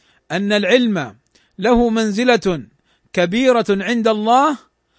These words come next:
تكون من أحرص الناس على الحصول على هذا العلم،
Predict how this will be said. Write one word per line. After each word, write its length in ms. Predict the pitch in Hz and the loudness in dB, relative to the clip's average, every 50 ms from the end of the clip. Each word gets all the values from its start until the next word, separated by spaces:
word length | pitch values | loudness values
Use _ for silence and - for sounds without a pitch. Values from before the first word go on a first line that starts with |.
| _ _ _ _ _ | _ _ _ _ _
تكون 720 | - 165 160 - 233 240 247 240 226 233 233 233 233 226 220 - _ | -6 -6 -4 -2 -2 0 0 0 0 0 0 0 -2 -4 -6 -10 _
من 200 | - 190 190 196 | -6 -6 -6 -6
أحرص 540 | - - 233 277 - - 240 247 233 - - | -4 -2 -2 0 0 0 0 0 0 0 0
الناس 840 | 233 220 214 214 226 233 233 240 240 262 262 - - - - - - _ _ _ _ _ _ _ _ _ _ _ _ - | -2 0 0 0 2 2 4 4 4 2 0 -2 -6 -12 -14 -16 -20 _ _ _ _ _ _ _ _ _ _ _ _ -14
على 640 | 131 127 165 220 226 233 226 226 220 208 190 170 - _ _ _ _ | -4 -2 0 2 4 4 4 4 4 2 0 -2 -8 _ _ _ _
الحصول 640 | 180 196 175 - - 202 190 - 277 269 262 247 226 | -2 -2 -2 0 -2 -4 -2 -2 -2 -2 2 2 2
على 240 | 202 180 202 202 202 | 2 2 2 2 2
هذا 300 | 196 180 190 190 175 185 | 2 2 2 0 0 -2
العلم، 380 | 180 165 185 214 196 147 110 | -2 0 -2 -2 -2 -2 -8